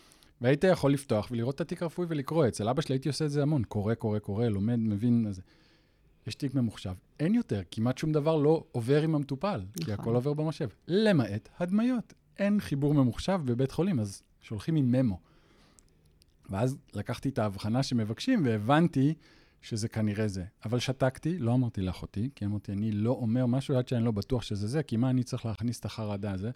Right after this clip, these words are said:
Speaker 1: אני עם עצמי אכלתי את עצמי איזה יום וחצי, ואז הודיעו לאחותי, "זה לא הפתיע אותי."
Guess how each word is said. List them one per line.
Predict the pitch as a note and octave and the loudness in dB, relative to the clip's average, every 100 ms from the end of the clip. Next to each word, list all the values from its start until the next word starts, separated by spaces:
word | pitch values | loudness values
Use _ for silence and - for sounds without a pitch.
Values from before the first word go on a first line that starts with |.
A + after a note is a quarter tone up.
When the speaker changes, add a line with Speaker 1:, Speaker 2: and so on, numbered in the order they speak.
| - _ _ _ - | -12 _ _ _ 0
Speaker 1:
אני | C#3 | 4
עם | D#3+ B2+ | 6 4
עצמי | - C#3 | 4 2
אכלתי | A2 B2+ C#3 | 4 0 -4
את | F3 | -4
עצמי | F3 F3+ F3+ | -4 -2 -2
איזה | F3 | 0
יום | F3 E3+ | 0 0
וחצי, | E3 F#3 - G#3 G#3 - - _ _ - | -2 -2 -4 -6 -8 -12 -20 _ _ 0
ואז | A#2 B2 | 2 4
הודיעו | A#2+ A#2+ A#2 | 2 2 2
לאחותי, | G#2+ G2 A#2 F3 | 0 -2 -6 -4
"זה | G#2+ | -4
לא | G#2+ | -2
הפתיע | A2 - C#3 | -4 -4 -4
אותי." | E3 E3+ G#3 | -4 -4 -8